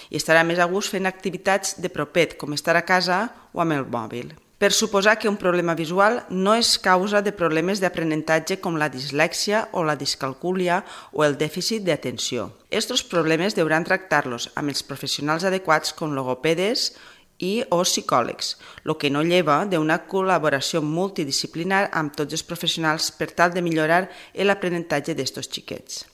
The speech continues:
Ja hem parlat que una cosa és tindre una bona vista i l'altre una bona visió. Podríem dir que si alguna,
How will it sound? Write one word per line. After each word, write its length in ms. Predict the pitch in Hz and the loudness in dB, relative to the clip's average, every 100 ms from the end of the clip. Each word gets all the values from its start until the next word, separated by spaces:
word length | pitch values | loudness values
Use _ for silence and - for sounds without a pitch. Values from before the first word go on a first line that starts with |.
| _ _ _ | _ _ _
Ja 80 | 226 | 0
hem 80 | 262 | 2
parlat 320 | 262 226 208 | 4 4 4
que 160 | 208 190 | 2 2
una 160 | 202 | 2
cosa 320 | 196 185 196 226 | 4 4 4 0
és 160 | - | 0
tindre 320 | 196 185 220 | -2 2 2
una 240 | 233 214 202 | 2 2 4
bona 320 | 170 160 143 | 4 4 2
vista 460 | 160 - 233 262 - 185 | 0 -2 0 0 0 0
i 80 | |
l'altre 540 | 185 180 190 - 254 - - | 4 4 2 0 0 -2 -4
una 240 | 208 202 | 0 2
bona 240 | 170 185 214 | 4 2 2
visió. 460 | 196 135 135 107 - - _ | -2 0 0 -2 -8 -20 _
Podríem 380 | - 156 165 180 | -6 -2 2 2
dir 340 | 175 202 - - - - - - | 4 2 2 -6 -20 -20 -20 -8
que 120 | 170 | -4
si 180 | 151 - | -2 0
alguna, 460 | 143 143 165 170 - | 0 0 0 0 -2